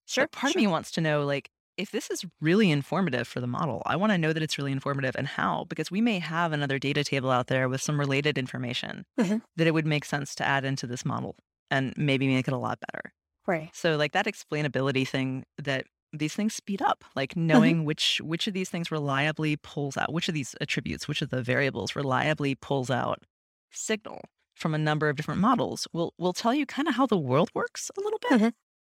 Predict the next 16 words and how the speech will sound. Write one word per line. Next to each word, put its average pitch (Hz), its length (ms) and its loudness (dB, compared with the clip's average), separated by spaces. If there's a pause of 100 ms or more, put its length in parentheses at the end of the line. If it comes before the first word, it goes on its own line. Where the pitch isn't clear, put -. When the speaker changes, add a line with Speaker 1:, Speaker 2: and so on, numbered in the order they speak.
(140)
Speaker 2:
And 214 100 2
Speaker 1:
Yeah. 254 80 8
Speaker 2:
that's 226 140 0
useful 214 420 -6 (100)
for, 196 380 0 (200)
for - 160 -2
building 202 280 2
a 190 80 2
better 170 220 0
model. 170 320 -6 (240)
<laughs> - 260 -2
Speaker 1:
Absolutely. 226 460 -2 (140)
Yeah, 220 220 6
Speaker 2:
It's 240 80 2
Speaker 1:
yeah. 196 100 0
Speaker 2:
interesting. 131 340 -6